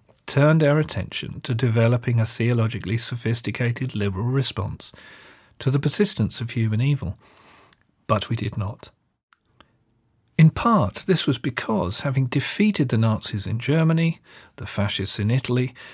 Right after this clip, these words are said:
and the imperial regime in Japan, billions of dollars were pumped into the global economy, and a wave of wealth and optimism swept across us,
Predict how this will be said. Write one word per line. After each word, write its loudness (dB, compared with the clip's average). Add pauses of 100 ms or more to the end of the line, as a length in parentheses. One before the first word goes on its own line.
(160)
and 4
the 6
imperial 4
regime 4
in -2
Japan, 0 (720)
billions 4
of -8
dollars 2
were -2
pumped -2
into -2
the -2
global 4
economy, -4 (580)
and 4
a 6
wave 4
of -2
wealth 4
and 2
optimism 0
swept -2
across -4
us, -10